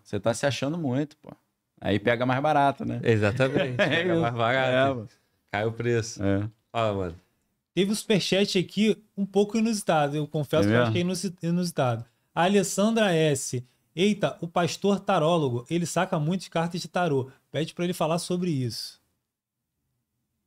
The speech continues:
Speaker 1: Pô, cara, eu vou falar uma coisa só que tem um tom aí de sarcasmo. Reflita sobre isso.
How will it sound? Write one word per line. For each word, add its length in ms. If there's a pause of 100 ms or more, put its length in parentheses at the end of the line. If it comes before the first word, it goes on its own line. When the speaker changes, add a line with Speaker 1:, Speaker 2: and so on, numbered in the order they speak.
(500)
Speaker 1:
Pô, 220
cara, 520 (1000)
eu 120
vou 120
falar 260
uma 180
coisa 340
só 340
que 640 (580)
tem 160
um 140
tom 320
aí 160
de 60
sarcasmo. 800 (1700)
Reflita 560
sobre 360
isso. 420